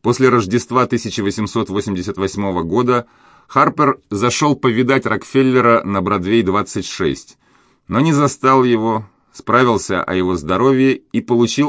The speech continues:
ответ: "Моя жена была больна, и я тревожился о ней. Моё время уходит на рассмотрение петиций из множества источников.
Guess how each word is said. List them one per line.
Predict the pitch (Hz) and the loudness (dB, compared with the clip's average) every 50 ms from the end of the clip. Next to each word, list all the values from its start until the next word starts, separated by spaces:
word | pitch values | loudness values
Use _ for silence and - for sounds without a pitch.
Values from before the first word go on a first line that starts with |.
| - | 0
ответ: | - 123 - - 90 87 90 87 85 - - _ _ _ _ _ _ _ _ _ _ _ _ _ _ _ _ _ _ | -2 -4 -2 -2 -2 -2 -2 -2 -2 -6 -16 _ _ _ _ _ _ _ _ _ _ _ _ _ _ _ _ _ _
"Моя | - 82 95 110 117 | -6 -4 0 0 0
жена | 101 95 110 113 113 113 104 | 0 0 0 0 0 0 0
была | 82 95 95 95 95 87 | 0 0 2 2 0 -2
больна, | 73 71 90 90 92 104 123 143 147 147 139 - _ _ _ _ _ _ _ | -2 -2 -2 0 0 0 2 0 0 0 -2 -8 _ _ _ _ _ _ _
и | _ 73 87 | _ -2 0
я | 107 127 | 0 0
тревожился | 127 123 110 104 98 98 98 87 87 87 78 - - 80 73 | 0 0 0 0 2 2 0 0 0 -4 -6 -6 -6 -6 -6
о | 73 73 | -6 -6
ней. | 73 73 73 71 67 65 - _ _ _ _ _ _ _ _ _ _ _ _ _ _ | -6 -8 -8 -10 -10 -12 -16 _ _ _ _ _ _ _ _ _ _ _ _ _ _
Моё | - - 110 135 143 | -4 0 2 4 4
время | 135 131 143 139 135 135 131 - | 4 4 4 6 4 4 2 0
уходит | - 117 110 - - 131 131 127 127 - | -2 -4 -4 2 2 4 4 4 0 0
на | 113 110 | -2 0
рассмотрение | 107 110 - - 120 117 107 - 110 123 123 123 120 113 | 0 -2 -2 -2 -2 -2 0 2 2 2 2 2 2 0
петиций | - - 107 92 - - 120 117 - - - 113 110 101 | -2 -4 -8 -10 -4 -2 -2 -2 -2 -4 -4 -2 -2 -2
из | - 98 92 90 | -2 -4 -4 -2
множества | 95 98 110 113 110 110 98 - 92 92 95 | -2 -2 -2 -2 -2 -4 -6 -6 -2 -2 -2
источников. | 95 - - - 101 95 92 - 90 87 80 - 90 82 - - | -2 -2 -2 0 0 0 0 -2 -6 -8 -4 -4 -6 -6 -6 -14